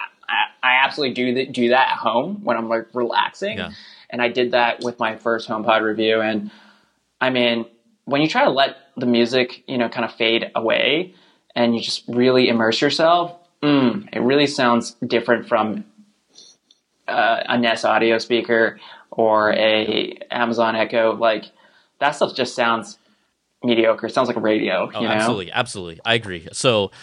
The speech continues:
Speaker 2: I think the good takeaway is that it, it still sounds really good. Now, we just don't have any comparison of how good,
Speaker 1: Yeah.
Speaker 2: but it still sounds
Speaker 1: Yeah.
Speaker 2: really good.
Speaker 1: Yeah. So far, uh, you know, in my brief listening, uh, time, um, I,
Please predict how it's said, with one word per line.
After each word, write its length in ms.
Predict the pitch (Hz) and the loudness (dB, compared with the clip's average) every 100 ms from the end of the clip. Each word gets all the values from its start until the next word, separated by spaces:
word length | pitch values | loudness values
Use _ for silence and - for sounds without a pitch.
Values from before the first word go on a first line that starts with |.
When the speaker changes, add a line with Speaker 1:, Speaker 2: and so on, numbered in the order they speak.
| - - - _ | -20 -20 -20 _
Speaker 2:
I 100 | 135 | -2
think 180 | 170 175 | 0 0
the 60 | |
good 180 | 135 147 | 0 -2
takeaway 380 | 160 135 139 131 | 0 -2 2 2
is 120 | 120 | 2
that 280 | 110 107 104 _ _ _ | 2 0 0 _ _ _
it, 120 | 120 | 0
it 200 | 117 123 | 0 0
still 220 | - 135 120 | -2 0 2
sounds 320 | 120 104 104 | 0 -2 -2
really 240 | 104 98 | 0 0
good. 260 | 95 95 85 | 0 -2 0
Now, 160 | 101 98 | -2 0
we 160 | 117 | 0
just 200 | 120 127 | 0 0
don't 140 | 143 127 | 0 0
have 160 | 127 117 | 0 0
any 140 | 113 | -2
comparison 500 | 113 104 117 117 117 | -4 -2 0 0 -2
of 140 | 98 - | -6 -6
how 360 | - 107 139 | 0 2 2
good, 140 | 135 123 | 2 2
Speaker 1:
Yeah. 260 | 117 110 | 2 0
Speaker 2:
but 120 | 117 110 | -2 -4
it 100 | 104 | -4
still 240 | - 117 | -2 0
sounds 240 | - 95 | 0 0
Speaker 1:
Yeah. 180 | 113 110 | 2 0
Speaker 2:
really 280 | 107 101 92 | 0 -2 -4
good. 320 | 85 92 80 - - - - _ | -4 -4 -4 -10 -18 -20 -20 _
Speaker 1:
Yeah. 300 | - 127 117 | 0 2 2
So 340 | 107 - 185 190 | 0 -2 0 2
far, 420 | 226 220 208 - | 2 2 0 0
uh, 60 | 151 | 0
you 120 | 160 | 2
know, 240 | 139 131 | 2 0
in 120 | 127 | -2
my 200 | 131 127 123 | -2 0 0
brief 540 | 120 123 131 127 - | -2 -2 -2 -4 -6
listening, 600 | 127 120 - 120 120 113 - - | -4 -4 -2 -4 -2 -8 -14 -6
uh, 200 | 120 113 | -2 -2
time, 560 | - 113 113 110 107 104 _ _ _ _ | 0 0 2 0 -6 -14 _ _ _ _
um, 480 | 127 117 113 107 - _ _ _ _ _ _ _ _ _ _ - | 0 4 4 2 -6 _ _ _ _ _ _ _ _ _ _ 0
I, 220 | 170 | 0